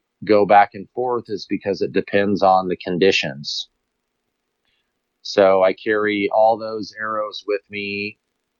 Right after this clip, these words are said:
typically, you know, even if, like, I'll carry 'em in my truck and, and depending on the weather conditions. So it could vary anywhere from a, um,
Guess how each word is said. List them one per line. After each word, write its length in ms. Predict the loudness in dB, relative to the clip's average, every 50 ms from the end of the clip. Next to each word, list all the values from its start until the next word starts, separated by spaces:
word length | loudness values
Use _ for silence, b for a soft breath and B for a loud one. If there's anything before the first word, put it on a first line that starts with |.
| _
typically, 840 | -4 0 0 0 0 0 -2 -4 -6 -4 -2 -2 -2 -2 -4 -6 -8 _ _ _ _ _
you 160 | -6 -4 -2
know, 380 | 0 0 2 2 2 2 0 0 2
even 320 | 2 2 2 2 0 0
if, 120 | -4 -6 -6 _ _ _ _ _ _ _ _ _ _ _ _ _ _ _ _ -2
like, 200 | 0 0 0 -2 _ _ _ -4
I'll 240 | -2 -2 -2 -2 _ -2
carry 240 | 0 2 4 4 2
'em 100 | 2 0
in 80 | 0
my 140 | 0 0 0
truck 460 | -2 -2 0 2 4 4 2 2 -2
and, 260 | -8 -12 -12 -12 -14 -16 _ _ _ _ _ _ _ _ _ _ _ _
and 80 | -8 -6
depending 380 | -6 -4 -2 -2 -2 -2 0 0
on 140 | 0 0 2
the 80 | 2
weather 320 | 2 4 4 4 4 2 2
conditions. 760 | 0 -2 -2 0 0 0 0 0 -2 -2 -2 -4 -6 -4 -4
So 800 | -2 -2 0 2 2 4 4 4 2 2 2 2 2 2 2 2
it 220 | 2 0 0 0 0
could 240 | 0 0 0 2 2
vary 600 | 2 4 4 4 4 4 4 4 2 0 -2 _ _ _ _ _ _ _ _ _ -4
anywhere 460 | -4 -2 0 2 2 4 4 4 2
from 380 | 0 0 0 0 0 0 0 0
a, 480 | 0 0 0 2 2 2 0 0 -2 -2 0
um, 600 | 0 2 4 4 4 4 2 0 -2 -6 _ _